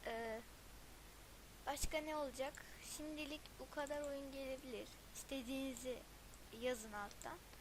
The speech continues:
Borderlands iki, League of Legends, Minecraft, Spor, Galactic Adventures, bir de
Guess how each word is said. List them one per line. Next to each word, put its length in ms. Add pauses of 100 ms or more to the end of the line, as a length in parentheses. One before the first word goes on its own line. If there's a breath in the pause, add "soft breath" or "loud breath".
(380 loud breath)
Borderlands 640
iki, 280
League 240
of 160
Legends, 420
Minecraft, 520
Spor, 320
Galactic 600
Adventures, 560
bir 200
de 60